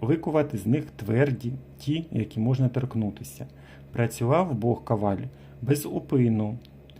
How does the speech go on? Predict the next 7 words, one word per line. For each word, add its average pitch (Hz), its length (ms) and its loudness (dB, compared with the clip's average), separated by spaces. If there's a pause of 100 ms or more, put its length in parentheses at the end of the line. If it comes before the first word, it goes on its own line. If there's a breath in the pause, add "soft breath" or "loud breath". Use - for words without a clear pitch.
(240 loud breath)
е, 107 340 -4
бив 175 200 4
магічним 120 520 2
молотом 127 420 2
по 107 120 -4
каменю 156 560 0 (320 loud breath)
Алатирю, 139 640 2